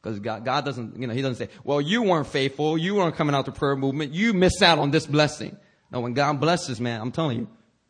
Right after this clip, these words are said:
hallelujah. Because of, uh, some of the core leaders here at this church that have been standing in the gap and praying,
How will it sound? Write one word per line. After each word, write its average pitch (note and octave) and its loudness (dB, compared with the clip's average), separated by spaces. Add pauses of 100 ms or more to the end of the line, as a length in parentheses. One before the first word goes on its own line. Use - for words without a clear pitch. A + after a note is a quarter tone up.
(180)
hallelujah. C#3+ -2 (260)
Because D#3 0
of, C3 -4
uh, G#2 -6
some E3 -6
of D3+ -2
the C#3+ -2
core G3 4
leaders F3+ 2
here E3+ 0
at D#3 -2
this E3 -4
church D#3 0
that A#2+ -2
have A#2+ -2
been A#2 -2
standing E3+ 0
in E3+ -2
the D#3+ -4
gap D#3 0
and B2 -8
praying, F3+ 2